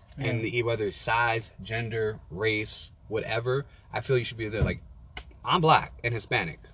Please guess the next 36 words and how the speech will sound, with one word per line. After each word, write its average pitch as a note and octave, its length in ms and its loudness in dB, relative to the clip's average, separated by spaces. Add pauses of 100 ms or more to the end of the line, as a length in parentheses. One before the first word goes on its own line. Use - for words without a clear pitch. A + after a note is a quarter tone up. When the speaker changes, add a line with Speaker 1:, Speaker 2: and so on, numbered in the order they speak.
(400)
Speaker 1:
Mm. C3+ 240 -8
Speaker 2:
There's C3 180 4
sometimes, E3 560 2
like, B2 280 6
I D#3 140 8
love, C3+ 380 8
I A#2+ 80 6
would C#3 160 6
love C3+ 220 6
to C3+ 60 -4
cosplay B2+ 420 0
as A2 60 -4
different A2+ 200 -6
black G#2+ 200 0
characters, G#2+ 360 -2
too, A#2+ 340 -2 (360)
but A#2 120 -2
there's B2+ 140 6
not A#2+ 200 2
enough A2 200 0
for B2 160 2
them. G2+ 100 -2
But G2 80 4
at G2+ 80 4
the F#2 40 -10
same C3 240 0
time, C3+ 220 0
there's A#2 120 -2
other A#2+ 200 2
characters A#2+ 440 0
I A#2 140 2
did G#2 240 -6
grow G#2 200 -2
up F2+ 60 -4
liking. C3 360 0
Like, F2+ 200 -4